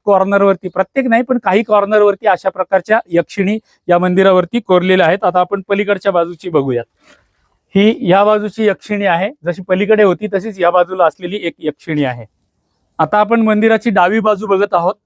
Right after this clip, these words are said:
मगाशी तुम्ही बघितलं, मंदिरात आतमध्ये विष्णूचं मंदिर होतं. विष्णूचे सेवक जे आहेत,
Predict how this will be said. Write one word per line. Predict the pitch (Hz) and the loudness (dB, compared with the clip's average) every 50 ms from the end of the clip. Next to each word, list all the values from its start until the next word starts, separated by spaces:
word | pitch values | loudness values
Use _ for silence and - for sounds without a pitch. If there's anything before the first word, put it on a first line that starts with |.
| _ _ _ _ _ | _ _ _ _ _
मगाशी | 151 165 175 190 196 - 233 214 | -2 0 2 2 0 0 -2 -2
तुम्ही | 175 214 208 220 | 0 2 2 4
बघितलं, | 214 208 196 208 208 214 220 233 233 220 _ 208 | 4 4 4 2 2 2 0 0 0 0 _ -6
मंदिरात | 180 180 185 185 202 208 214 208 - _ _ | -4 -2 0 2 2 2 2 0 -4 _ _
आतमध्ये | - 220 - - 196 208 190 208 214 214 220 - - - | -4 -4 -4 -2 -2 0 2 2 2 2 0 -2 -6 -6
विष्णूचं | 165 165 170 - - 214 214 - 220 | -4 -4 -4 -2 -2 -2 0 0 2
मंदिर | 202 202 196 196 202 196 | 2 2 2 2 2 2
होतं. | 170 151 139 - 143 139 | 2 0 0 0 -2 -2
विष्णूचे | 143 156 - _ 185 190 196 - 214 214 220 196 | -2 -6 -10 _ -8 -8 -4 0 0 0 0 0
सेवक | - - 185 185 208 214 | -2 0 2 2 2 2
जे | 196 185 214 208 | 0 0 0 2
आहेत, | 180 160 160 151 | 2 2 0 -2